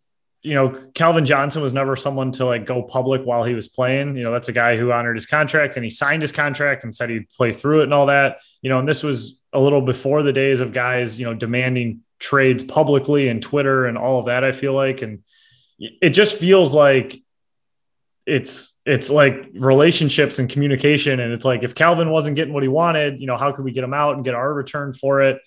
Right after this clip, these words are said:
Um, you know, and make sure he gets paid or say his body hurts. I don't know. I don't know. I am very curious of the inner workings of things like that. And, and something that we've mentioned a couple times today,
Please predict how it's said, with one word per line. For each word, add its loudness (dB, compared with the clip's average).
Um, 0
you -2
know, 0
and -4
make 2
sure -2
he -4
gets -2
paid 0
or -2
say -4
his -2
body -2
hurts. -4
I 2
don't 2
know. 0
I 2
don't 2
know. 2
I 0
am -4
very 0
curious -4
of -10
the -10
inner -6
workings -6
of 2
things 2
like 0
that. 2
And, -2
and -6
something 2
that 2
we've 0
mentioned -2
a -6
couple -2
times -4
today, -4